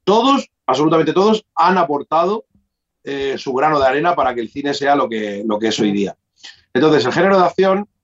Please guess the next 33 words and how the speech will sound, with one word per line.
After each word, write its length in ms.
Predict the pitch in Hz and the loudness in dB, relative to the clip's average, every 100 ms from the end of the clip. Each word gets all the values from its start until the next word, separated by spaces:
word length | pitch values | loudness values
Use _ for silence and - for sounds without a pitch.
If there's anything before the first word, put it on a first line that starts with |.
| - | -10
independientemente 600 | 139 131 143 185 190 185 | -6 -2 -2 0 0 0
de 80 | 170 | 0
que 60 | |
estuviera 280 | 147 147 156 | -2 -4 0
más 140 | 151 143 | 0 -2
de 80 | 135 | -2
moda 260 | 135 147 | -2 -2
en 80 | 131 | -2
según 240 | 123 135 139 | -4 -6 -4
qué 100 | 127 | -2
década, 300 | 143 123 113 | 0 0 0
me 100 | 110 | -2
da 100 | 117 | -2
igual, 280 | 123 135 127 | 2 2 0
porque 220 | - 120 113 | -4 -14 -18
en 100 | _ _ | _ _
todas 200 | 147 151 | 0 2
las 120 | 131 | 2
décadas 340 | 131 135 120 117 | 0 -2 -2 -4
has 100 | 117 | -8
tenido 320 | 120 113 107 - | -6 -4 -6 -2
todas 580 | 151 151 160 156 131 123 | 2 4 4 4 2 2
las 280 | 117 117 - - - _ _ | 0 -2 -10 -20 -20 _ _
pe-, 180 | 143 127 | -4 0
grandes 260 | 151 160 | 0 0
películas 380 | 143 135 151 139 | -2 -4 -2 -2
de 40 | 120 | 0
todos 140 | 143 | -2
los 120 | 135 | -2
géneros 240 | - 120 - | -4 -6 -6
que 80 | 113 | -6
has 40 | |
querido. 380 | - 120 135 | 0 2 2